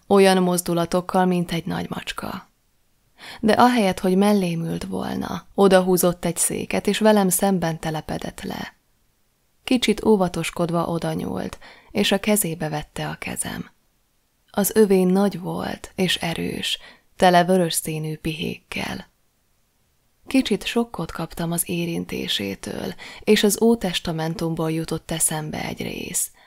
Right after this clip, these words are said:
Az én bátyám Ézsau szőrös ember, én pedig sima vagyok. Frank keze hosszú volt és karcsú,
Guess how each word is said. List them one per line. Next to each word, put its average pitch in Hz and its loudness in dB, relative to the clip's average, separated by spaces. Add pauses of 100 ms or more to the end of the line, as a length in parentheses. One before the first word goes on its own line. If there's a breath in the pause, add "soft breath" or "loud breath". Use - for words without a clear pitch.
(500 soft breath)
Az 190 4
én 196 4
bátyám 175 0
Ézsau 175 -2
szőrös 190 0
ember, 156 -8 (500)
én 180 2
pedig 165 -2
sima 160 -4
vagyok. - -14 (840)
Frank 214 2
keze 185 2
hosszú 190 -2
volt 165 -4
és 160 -4
karcsú, - -8